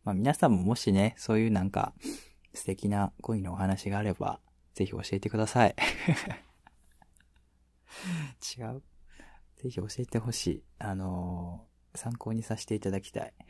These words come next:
なんか、ないですか？恋のお話は。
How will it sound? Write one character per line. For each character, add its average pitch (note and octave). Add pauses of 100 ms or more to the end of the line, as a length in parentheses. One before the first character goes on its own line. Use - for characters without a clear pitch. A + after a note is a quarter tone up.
(1700)
な G2
ん G#2+
か、 - (160)
な G#2+
い G#2
で -
す -
か？ - (1900)
恋 F2
の D#2+
お -
話 F#2+
は。 -